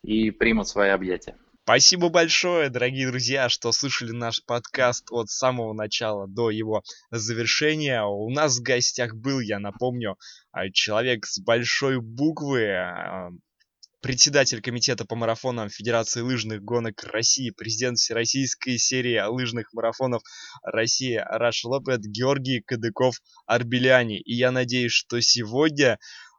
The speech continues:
Speaker 2: он склонил вас и частичку вас влюбил в лыжные марафоны. Огромное спасибо, Георгий.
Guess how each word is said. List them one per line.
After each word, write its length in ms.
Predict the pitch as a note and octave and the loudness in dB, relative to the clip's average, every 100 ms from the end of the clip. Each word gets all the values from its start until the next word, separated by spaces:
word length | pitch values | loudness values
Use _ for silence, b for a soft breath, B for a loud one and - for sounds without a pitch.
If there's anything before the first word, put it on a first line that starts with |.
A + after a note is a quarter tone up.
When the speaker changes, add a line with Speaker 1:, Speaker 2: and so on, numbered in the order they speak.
| _ | _
Speaker 2:
он 360 | A#2+ C#3+ C3+ A#2 _ | 4 4 4 -4 _
склонил 840 | - - A#2 A#2+ A#2+ C#3+ C#3+ C3 | -8 -6 -2 4 4 4 2 2
вас 440 | A#2+ C#3 C#3 - | 6 6 4 -2
и 520 | A2 G#2+ A2 G#2+ G2 F#2 | -4 -4 -2 -2 -4 -2
частичку 580 | - C3+ - D3+ - B2+ | -2 0 0 -2 -2 2
вас 340 | B2 C3+ - | 2 2 -2
влюбил 680 | G#2 G#2+ A#2+ A2 A2+ C#3 B2+ B B | -8 -8 -6 -4 0 0 0 B B
в 140 | - G#2 | -12 -6
лыжные 500 | A2+ B2 A2+ A2+ G#2+ b _ | -2 -2 0 -4 -4 b _
марафоны. 680 | G#2+ A#2 A2+ A2+ B2 A#2+ A2 | -6 0 2 2 2 0 0
Огромное 580 | - A#2 B2 D3 C#3+ A#2+ | -2 -2 2 2 4 2
спасибо, 480 | - - - A#2 A2+ | 2 0 0 -2 -2
Георгий. 400 | G#2+ G#2 F#2 | 0 -2 -4